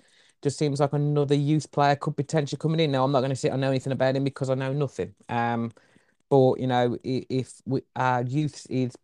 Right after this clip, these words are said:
building the ranks, you know, we're proper going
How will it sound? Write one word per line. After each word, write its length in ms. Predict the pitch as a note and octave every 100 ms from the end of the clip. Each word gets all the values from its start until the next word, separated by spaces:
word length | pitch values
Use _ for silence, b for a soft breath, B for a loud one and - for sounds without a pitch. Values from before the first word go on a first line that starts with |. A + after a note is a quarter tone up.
| -
building 400 | D3 C#3+ C#3 C3+
the 80 | B2
ranks, 460 | C#3 C#3+ A#2 -
you 60 | C3
know, 120 | B2
we're 200 | B2 C3
proper 480 | - C#3+ - C3 B2+ - B B B B -
going 300 | C#3+ C#3